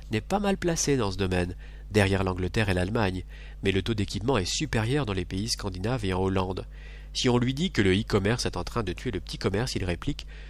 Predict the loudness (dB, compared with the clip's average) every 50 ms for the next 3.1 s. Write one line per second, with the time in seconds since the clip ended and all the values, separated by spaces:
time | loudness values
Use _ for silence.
0 | -14 -10 -6 -4 0 6 6 8 8 6 4 4 2 2 2 0 -2 -2 0 -2
1 | -2 0 0 0 0 2 2 2 2 2 0 0 2 0 0 0 0 -2 -2 -2
2 | -4 -8 -10 -14 -14 -14 -12 -6 -2 0 0 0 0 0 0 2 2 2 0 0
3 | -4 -10